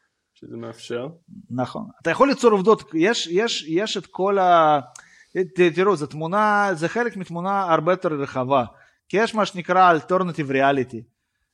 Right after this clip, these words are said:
Speaker 2: שאני לא רוצה להתייחס למי יצר אותה, יש לי דעות, אה, אישיות מבוססות, אבל אני לא רוצה, זה לא, לא, לא מקום לפודקאסט, אבל, אבל יש את ה-,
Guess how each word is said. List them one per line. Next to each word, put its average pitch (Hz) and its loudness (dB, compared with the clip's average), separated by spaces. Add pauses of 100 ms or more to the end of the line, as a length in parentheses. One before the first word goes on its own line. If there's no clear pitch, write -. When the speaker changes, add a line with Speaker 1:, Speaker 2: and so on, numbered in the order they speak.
Speaker 2:
שאני 185 2
לא 262 4
רוצה 262 0
להתייחס 190 0
למי 165 -6
יצר 190 2
אותה, 180 0
יש 160 0
לי 151 -6
דעות, 160 -2
אה, 143 2
אישיות 185 0
מבוססות, 165 2
אבל 147 0
אני 220 -4
לא 226 0
רוצה, 180 -2
זה 147 -4
לא, 160 0
לא, 165 -2
לא 185 0
מקום 165 -4
לפודקאסט, 147 -4 (280)
אבל, 151 0
אבל 165 -2
יש 311 -2
את 285 -4
ה-, 254 4